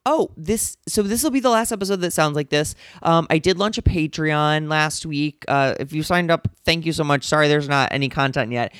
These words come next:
It, the new content will start first week of May. Um, and these episodes will sound a little different. Uh, it'll primarily be, um, just the interview portion of the pod.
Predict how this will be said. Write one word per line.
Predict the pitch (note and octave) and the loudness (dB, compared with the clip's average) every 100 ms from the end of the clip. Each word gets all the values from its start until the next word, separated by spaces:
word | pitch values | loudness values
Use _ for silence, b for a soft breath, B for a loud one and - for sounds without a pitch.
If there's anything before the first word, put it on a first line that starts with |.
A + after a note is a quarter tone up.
| B | B
It, | E3 D3+ - | 0 0 2
the | D3 | -2
new | D#3+ E3+ E3+ | -2 -2 0
content | F#3 E3 E3 | 0 -2 -2
will | D3 | -2
start | - D3 C#3 | 0 0 0
first | _ D3+ C#3 | _ -4 -2
week | C#3 | -6
of | C3 D3 | -6 -2
May. | G3+ G#3 G#3+ G#3 B B | 0 2 0 -4 B B
Um, | - D#3+ D#3 C#3+ | 0 2 2 0
and | E3 E3 D#3 C3 | 0 0 -2 -2
these | D3+ G#3 B3+ | -2 0 0
episodes | - D#3+ D#3 D#3+ | 0 0 0 -2
will | D3+ D#3 | -2 -2
sound | D#3 C#3+ D3+ | 0 0 2
a | |
little | F3 F#3+ | 2 2
different. | F3+ G4+ - E3 B2 | 0 -2 0 0 2
Uh, | D3+ D3+ | 2 2
it'll | D#3 F3 D3+ - - | 4 2 0 -6 -2
primarily | G3 F#3 F#3 G3+ G#3+ | 0 0 0 0 0
be, | F3 F3 E3+ E3+ B B - | -2 -2 -2 -4 B B -4
um, | D#3+ D3+ C#3+ C3 B2+ G2+ - _ - | 0 4 4 2 -2 -8 -14 _ -14
just | D3 F#3+ - | -2 0 2
the | G3+ | 2
interview | G3+ F3+ C3 | 4 2 0
portion | - A#2+ - | 0 -2 -2
of | C3 | -4
the | B2 | -2
pod. | - A#2+ A2+ A#2 | 0 2 4 0